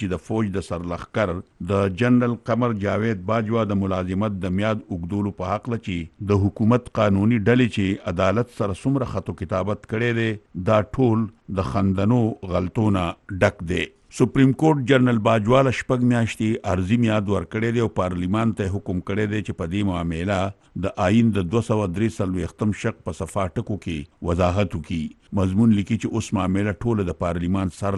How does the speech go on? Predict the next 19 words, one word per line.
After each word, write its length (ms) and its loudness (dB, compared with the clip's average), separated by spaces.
له 100 -2
راغلې 420 0
ده 100 -2
او 40 0
اوس 180 2
به 220 2
پارلیمان 540 2
یوه 260 0
پرېکړې 440 -4
فیصله 460 -2
کوي. 220 -2
یعنی 160 2
پارلیمان 560 2
آینده 320 0
کې 160 -2
به 80 0
یا 240 0
خو 160 -2
د 100 2